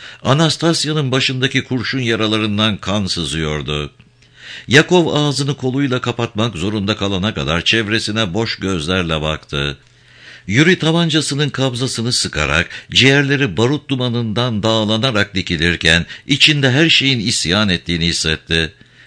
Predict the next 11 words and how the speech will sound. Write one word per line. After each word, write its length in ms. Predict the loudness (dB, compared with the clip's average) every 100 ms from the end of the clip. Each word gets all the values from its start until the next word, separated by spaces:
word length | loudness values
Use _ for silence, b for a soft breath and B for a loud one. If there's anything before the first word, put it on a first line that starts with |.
| b
Gördükleri 600 | -4 -4 -4 -2 0 0
anlaşılamayacak 960 | 0 -2 0 0 0 0 0 0 0 0
kadar 340 | 0 0 -2
korkunçtu. 840 | -2 -4 -2 -4 -2 -4 -6 -6 -8 B B B B B B
Depo 360 | 2 4 4 0
duvarının 460 | 0 0 0 0
arkasından 760 | 0 -2 -2 -4 -2 0 0 2
bir 120 | 0
sürtünme 640 | 0 -4 -2 -2 0 0
sesi 320 | 0 -2 0
geldi. 500 | 2 2 0 -2 -4